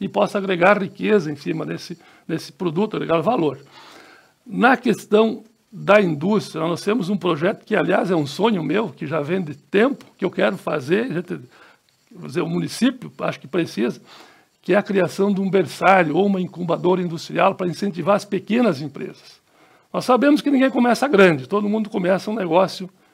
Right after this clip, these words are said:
pequeno. E nós precisamos, lá em Paraí, acreditar nessas pessoas e que o poder público possa oferecer para eles um custo menor de aluguel, uma facilidade maior para que eles possam crescer. Você veja que um dos maiores erros que as empresas pequenas fazem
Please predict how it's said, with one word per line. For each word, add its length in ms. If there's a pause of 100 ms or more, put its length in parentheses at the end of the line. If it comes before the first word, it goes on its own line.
(120)
pequeno. 440 (320)
E 60
nós 200
precisamos, 800
lá 160
em 60
Paraí, 420 (500)
acreditar 720
nessas 340
pessoas 640
e 120
que 100
o 40
poder 280
público 300
possa 300
oferecer 520
para 160
eles 260
um 120
custo 340
menor 400
de 100
aluguel, 540 (380)
uma 180
facilidade 640
maior 380
para 160
que 140
eles 160
possam 340
crescer. 520 (400)
Você 140
veja 300
que 120 (480)
um 240
dos 160
maiores 560
erros 440
que 80
as 100
empresas 380
pequenas 420
fazem 540